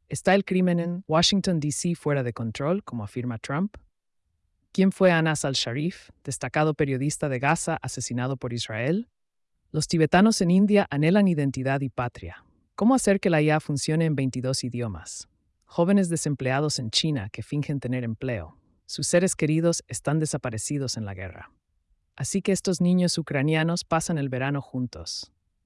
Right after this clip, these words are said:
El último vendedor de periódicos de Francia recibe la orden al mérito de su antiguo cliente,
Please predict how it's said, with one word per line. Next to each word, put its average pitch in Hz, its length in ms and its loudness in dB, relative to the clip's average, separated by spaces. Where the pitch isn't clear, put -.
El 151 160 0
último 185 340 2
vendedor 156 480 4
de 160 80 4
periódicos 156 500 2
de 127 100 -4
Francia 156 500 0
recibe 147 400 -2
la 131 160 2
orden 160 260 4
al 127 140 0
mérito 160 420 2
de 135 80 -4
su 113 160 -6
antiguo 127 400 -6
cliente, 98 560 -10